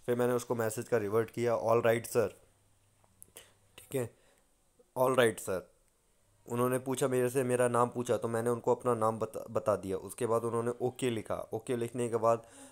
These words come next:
मैंने उनको रिवर्ट किया, "मेडिकल पॉलिसी से रिलेटेड कोई इशू हो तो सर प्लीज कॉल कीजिए।" उन्होंने कहा कि "मेरा एजेंट परफेक्टली हैंडल करता है सारी चीज़ें।" फिर मैंने उसको उसके प्लान की थोड़ी सी इन्फॉर्मेशन दी,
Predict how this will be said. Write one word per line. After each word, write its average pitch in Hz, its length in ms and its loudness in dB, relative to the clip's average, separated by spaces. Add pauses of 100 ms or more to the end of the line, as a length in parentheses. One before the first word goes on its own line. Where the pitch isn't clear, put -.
(140)
मैंने 120 240 2
उनको 123 260 0
रिवर्ट 120 300 4
किया, 113 240 0
"मेडिकल 110 340 0
पॉलिसी 117 440 0
से 110 120 -8
रिलेटेड 113 320 -4
कोई 117 220 -4
इशू 107 220 -10
हो 113 120 -4
तो 113 120 -4
सर 117 120 -4
प्लीज 117 300 -6
कॉल 107 240 2
कीजिए।" 101 440 -8 (340)
उन्होंने 123 280 0
कहा 120 220 4
कि 123 140 -4
"मेरा 117 420 4
एजेंट 117 360 -2
परफेक्टली 113 500 -2
हैंडल 110 280 -4
करता 110 320 -2
है 107 140 -2
सारी 101 220 -8
चीज़ें।" 98 360 -8 (320)
फिर 135 100 2
मैंने 127 220 2
उसको 127 240 -2
उसके 127 200 -6
प्लान 120 340 -2
की 127 100 -10
थोड़ी 120 200 -2
सी 123 140 -2
इन्फॉर्मेशन 117 560 -2
दी, 104 200 -6